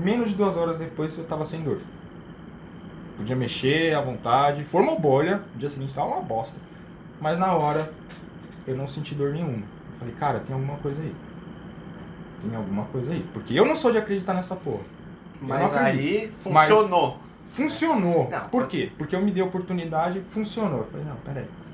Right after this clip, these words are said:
Speaker 1: E foi que quando eu realmente comecei a, a ir atrás, fiz o curso lá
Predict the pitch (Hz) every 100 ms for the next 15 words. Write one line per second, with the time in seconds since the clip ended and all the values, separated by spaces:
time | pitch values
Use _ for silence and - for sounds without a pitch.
0 | - 170 175 190 214 202 196 208 214 214
1 | 214 196 - 208 196 202 240 196 - 151
2 | 151 143 135 131 131 131 123 - - -
3 | - - - - - 156 185 147 127 123
4 | - 127 120 131 131